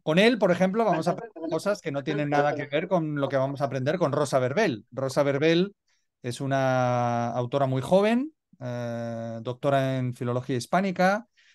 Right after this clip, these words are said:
que acaba de publicar un par de libros que le han valido el premio Ojo Crítico y, bueno, todos los grandes premios en España. Rosa nos va a compartir su visión sobre, eh, la poesía actual,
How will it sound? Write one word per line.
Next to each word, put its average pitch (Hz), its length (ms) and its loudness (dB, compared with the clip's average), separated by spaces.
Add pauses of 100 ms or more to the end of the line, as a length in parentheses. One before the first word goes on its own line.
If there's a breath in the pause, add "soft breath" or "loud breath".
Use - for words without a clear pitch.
(140)
que 127 80 -4
acaba 131 320 2
de 131 80 2
publicar 127 460 -2
un 123 100 -4
par 123 140 0
de 123 100 -4
libros 190 440 0
que 123 200 -4
le 110 420 -6
han 120 120 -2
valido 127 320 2
el 127 100 -2
premio 139 580 0
Ojo 123 280 -6
Crítico 165 760 0
y, 143 160 -2
bueno, 113 240 -2
todos 135 240 2
los 131 120 -2
grandes 131 400 -2
premios 135 380 -4
en 113 100 -4
España. 107 520 -6
Rosa 156 520 0
nos 123 200 -8
va 123 60 -4
a 117 60 -6
compartir 131 600 0 (540 soft breath)
su - 220 -4
visión 143 540 2
sobre, 147 1300 -2
eh, 117 60 -4
la 117 80 -2
poesía 151 240 0
actual, 175 580 2